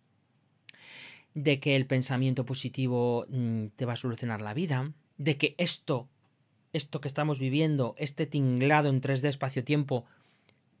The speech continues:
podría organizarse de una manera en que todos fuéramos felices.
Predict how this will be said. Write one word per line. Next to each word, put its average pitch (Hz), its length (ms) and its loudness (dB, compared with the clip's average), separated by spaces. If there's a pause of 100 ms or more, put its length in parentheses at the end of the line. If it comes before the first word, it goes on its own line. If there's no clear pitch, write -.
podría 151 760 4 (100)
organizarse 151 760 4
de 135 60 2
una 170 160 2
manera 147 300 2
en 151 60 2
que 139 100 0
todos 143 260 0
fuéramos 120 380 -4
felices. 123 760 -6